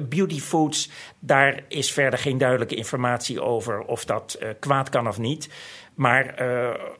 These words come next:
van die grote hoeveelheden van vitamines is altijd iets om mee uit te kijken. En bij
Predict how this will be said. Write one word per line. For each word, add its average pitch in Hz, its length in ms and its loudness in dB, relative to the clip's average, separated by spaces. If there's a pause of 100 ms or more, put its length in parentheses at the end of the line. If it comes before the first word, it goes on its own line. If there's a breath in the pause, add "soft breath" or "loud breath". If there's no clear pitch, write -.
(140)
van - 200 0
die 131 120 2
grote 147 380 2
hoeveelheden 185 1000 4
van 160 340 2
vitamines 147 600 0
is - 160 -4
altijd 139 320 0
iets 135 180 -4
om 127 60 -2
mee 131 120 0
uit 143 180 2
te 131 80 -4
kijken. 104 420 -2
En 127 160 0
bij 113 260 0